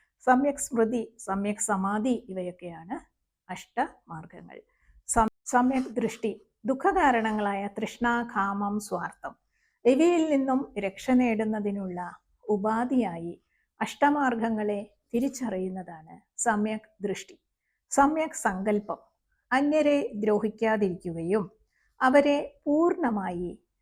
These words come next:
സ്നേഹിക്കുകയും അവരുടെ സുഖത്തിനായി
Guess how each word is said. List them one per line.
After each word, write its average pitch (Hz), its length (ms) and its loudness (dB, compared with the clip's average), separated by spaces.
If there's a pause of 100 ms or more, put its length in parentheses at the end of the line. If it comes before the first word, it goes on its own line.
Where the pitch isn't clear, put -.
സ്നേഹിക്കുകയും 220 1080 -2 (440)
അവരുടെ 285 580 4
സുഖത്തിനായി 208 1120 -4